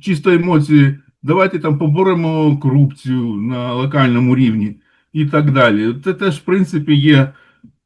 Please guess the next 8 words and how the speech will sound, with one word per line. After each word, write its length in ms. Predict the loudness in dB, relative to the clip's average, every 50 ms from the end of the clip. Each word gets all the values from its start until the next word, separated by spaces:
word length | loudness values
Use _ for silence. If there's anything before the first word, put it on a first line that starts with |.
| _ _ _ _ _ _ _ _ _ _ -20 -4 _
<coughs> 580 | 2 2 2 0 -2 -2 0 2 2 2 0 -2
помилкою, 560 | -4 -4 -2 -2 -2 -2 -2 -2 -2 -2 -2
тому 320 | 0 0 -2 -2 0 -2 -4
що, 420 | -4 -4 -4 -2 -2 -2 -4 -6 -10 -16 -20 -20 -20 _ _ _ -2
е, 80 | 2
має 340 | 4 4 4 4 2 0 0
бути, 320 | 0 0 -2 -2 -2 0 0
м, 560 | 2 2 2 2 2 2 2 0 0 0 -2